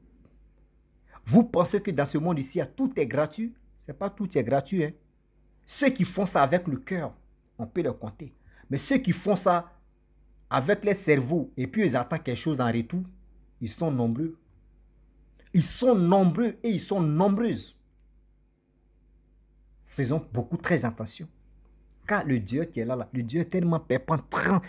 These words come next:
Le, je peux dire, le Dieu est tellement transpirant. Et qu'aujourd'hui, on dit pour,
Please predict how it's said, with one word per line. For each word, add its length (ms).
Le, 100
je 60
peux 160
dire, 100
le 120
Dieu 180
est 200
tellement 300
transpirant. 680
Et 180
qu'aujourd'hui, 560
on 140
dit 180
pour, 240